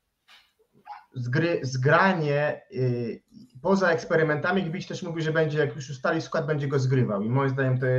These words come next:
to jest czas, kiedy on chce go zgrywać, to dalej jest mecz o stawkę,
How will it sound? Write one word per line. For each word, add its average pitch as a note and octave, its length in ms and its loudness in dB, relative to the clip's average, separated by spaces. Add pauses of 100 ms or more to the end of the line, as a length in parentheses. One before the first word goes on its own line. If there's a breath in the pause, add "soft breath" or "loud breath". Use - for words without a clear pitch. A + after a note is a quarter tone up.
(200)
to C#3 80 -2
jest B2+ 160 -4
czas, B2+ 140 -4
kiedy B2+ 140 -2
on B2+ 60 0
chce B2+ 160 -6
go A#2+ 120 -2
zgrywać, D3 400 -2
to C3 60 -10
dalej C3+ 160 2
jest B2+ 120 -2
mecz A#2 180 -8
o A2+ 40 -10
stawkę, F#3+ 520 -2